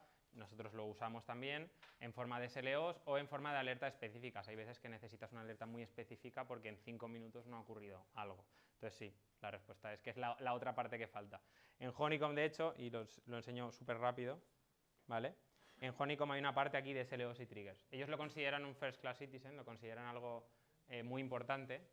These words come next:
dentro de la operativa, ¿vale? Y, y en nuestro caso, en la empresa del tío Mike, nosotros tenemos S L Os también, y cuando a veces que desplegas un cambio y empieza a, a caer, empieza a haber status quo de quinientos, pues, oye, que el S L O te lo vas a comer en cinco horas,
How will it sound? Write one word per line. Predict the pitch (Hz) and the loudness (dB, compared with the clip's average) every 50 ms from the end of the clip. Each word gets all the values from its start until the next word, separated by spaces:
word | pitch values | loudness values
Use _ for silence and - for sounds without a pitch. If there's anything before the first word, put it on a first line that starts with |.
| _ | _
dentro | - 120 120 123 117 127 127 123 | -4 -4 -4 -2 -2 -2 -2 0
de | 123 120 | 2 2
la | 117 | 2
operativa, | 110 - 117 113 113 - 143 139 131 131 165 214 - - - - - _ _ - | 2 2 0 0 0 0 -2 0 0 0 -2 -4 -8 -14 -20 -20 -20 _ _ -8
¿vale? | 120 131 135 | -8 -6 -4
Y, | 127 117 110 - 131 | -4 -6 -6 -8 -6
y | 127 117 110 | -4 -4 -4
en | 107 110 | -4 -4
nuestro | 113 113 - 123 110 | -6 -6 -6 -4 -2
caso, | 117 120 120 | -2 -2 -2
en | 131 123 | -2 -4
la | 110 | -4
empresa | 107 117 110 123 120 | -4 -6 -4 -4 -6
del | 117 117 | -4 -2
tío | 123 120 | -2 -2
Mike, | 120 123 127 139 139 131 | 0 0 0 -2 -2 -4
nosotros | 123 107 110 - - - | -8 -10 -10 -14 -16 -12
tenemos | - 113 113 113 113 | -10 -8 -8 -8 -8
S | 117 107 117 | -8 -8 -6
L | 113 113 113 | -4 -4 -4
Os | 113 - | -4 -4
también, | - 123 127 135 143 165 196 233 - - - - - - | -6 -6 -4 -4 -4 -4 -6 -8 -12 -18 -20 -20 -16 -12
y | - 110 | -12 -2
cuando | - 117 110 110 104 | 0 0 0 0 -2
a | 107 | -4
veces | 104 104 113 - | -4 -6 -8 -8
que | - 113 | -6 -8
desplegas | 104 101 - - 107 107 104 - | -8 -8 -8 -6 -4 -4 -4 -4
un | 117 113 | -6 -6
cambio | 110 131 135 131 117 104 98 | -4 -4 -4 -2 -4 -4 -6
y | 98 | -6
empieza | 98 101 101 101 101 117 110 107 101 - | -8 -8 -8 -8 -8 -6 -6 -6 -6 -6
a, | - 110 107 107 104 101 104 104 - - - | -6 -8 -6 -6 -8 -10 -10 -12 -14 -10 -8
a | 113 110 - | -8 -4 0
caer, | 117 110 113 113 113 110 113 - - _ _ _ _ _ _ _ _ _ _ | 0 2 2 2 2 0 -2 -8 -16 _ _ _ _ _ _ _ _ _ _
empieza | _ 117 110 - 123 | _ -6 -4 -2 -2
a | 113 | -2
haber | 113 110 113 | -2 -2 -2
status | 113 - - 120 110 113 - | -6 -4 -4 -4 -4 -4 -8
quo | - - 113 | -6 -4 -4
de | 113 107 | -4 -4
quinientos, | 113 120 131 143 151 156 131 202 262 - - - - - _ | -2 -2 -2 -2 -2 -2 -4 -6 -8 -8 -12 -20 -20 -12 _
pues, | 110 104 - - - - _ _ | -8 -8 -8 -10 -18 -20 _ _
oye, | 135 139 139 135 113 - - - - _ _ _ - - | 0 2 2 2 2 0 -4 -12 -20 _ _ _ -12 -6
que | - 120 | -4 0
el | 117 123 | 0 0
S | 127 127 151 151 | 0 0 0 2
L | 147 143 139 143 | 4 6 6 6
O | 147 160 | 6 4
te | 151 151 | 4 2
lo | 135 | 2
vas | 127 127 135 | 2 2 0
a | 139 - | 0 -2
comer | 139 131 135 139 143 143 | -2 -2 -2 -2 -2 -2
en | 139 143 143 | -4 -6 -6
cinco | - 131 123 - 123 | -6 -8 -4 -2 -2
horas, | 117 107 98 95 95 | -2 -2 -4 -6 -10